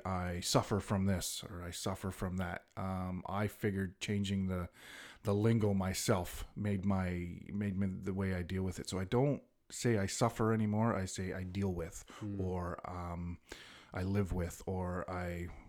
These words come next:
Speaker 1: whatever. Just
Speaker 2: Mm-hmm.
Speaker 1: because suffer is such a dirty, nasty word, right? Really, right?
Speaker 2: Mm-hmm.
Speaker 1: Like, it's, it, if you say you're suffering, you're picturing somebody, you know, <laughs> while suffering.
Speaker 2: Yeah.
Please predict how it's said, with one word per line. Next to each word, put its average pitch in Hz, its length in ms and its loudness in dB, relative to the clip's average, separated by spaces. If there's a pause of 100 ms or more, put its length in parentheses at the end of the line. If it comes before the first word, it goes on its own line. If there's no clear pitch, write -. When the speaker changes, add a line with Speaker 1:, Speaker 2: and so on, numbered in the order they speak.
(260)
Speaker 1:
whatever. 101 440 0 (220)
Just 120 220 6
Speaker 2:
Mm-hmm. - 40 -2
Speaker 1:
because 127 520 4 (880)
suffer 120 460 4
is 104 100 4
such - 240 4
a 95 180 2 (920)
dirty, 98 420 2
nasty 101 320 0
word, 107 360 2
right? 113 200 4
Really, 110 300 4 (120)
right? 101 200 2
Speaker 2:
Mm-hmm. 110 80 -4
Speaker 1:
Like, 101 140 0
it's, 95 160 -4 (180)
it, 101 140 0 (220)
if - 1080 -12
you 117 80 4
say 147 240 12
you're 127 160 10
suffering, 110 640 6 (460)
you're 113 220 4 (180)
picturing 117 400 4
somebody, 107 800 6 (560)
you 113 100 -4
know, 98 180 -6 (160)
<laughs> - 180 -20
while - 140 -8
suffering. - 520 -4 (180)
Speaker 2:
Yeah. - 320 12